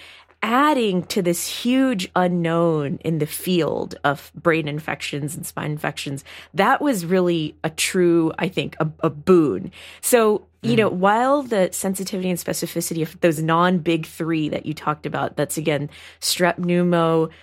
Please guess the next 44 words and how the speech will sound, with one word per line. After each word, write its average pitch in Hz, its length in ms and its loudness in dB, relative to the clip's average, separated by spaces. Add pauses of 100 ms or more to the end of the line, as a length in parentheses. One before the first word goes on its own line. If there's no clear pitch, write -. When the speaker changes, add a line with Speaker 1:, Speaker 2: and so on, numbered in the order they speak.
(140)
Speaker 1:
Neisseria, 160 960 0
and 151 80 -4
Haemophilus, 156 540 -2
those 175 220 2
are 196 40 6
usually 175 280 2
the 147 100 -4
top - 360 -6
three, 165 200 0
and 151 160 -2
it 156 80 -2
is 170 180 2
very 170 360 0
good 151 180 -4
at 147 140 -8
detecting 156 420 -8
those. 247 300 -4 (400)
I 208 80 4
think 214 280 -4 (140)
anything 226 640 0
added 175 400 0
to - 140 -2
that 160 340 -2
X 180 260 -6
box 220 540 -6
is, 156 180 -2
like, 131 220 -2
helpful. 139 560 0
And 127 120 -2
so - 200 2
I, - 240 0
in, 220 100 -2
in 220 320 2
overall, 190 560 4
I 151 80 0
think 175 240 -6
it's 156 180 -8 (280)
helpful 208 460 0
and 170 80 2
it's 160 200 -4
nice 160 320 0
to 147 80 -2
Speaker 2:
Mm-hmm. - 140 -4
Speaker 1:
have 147 420 0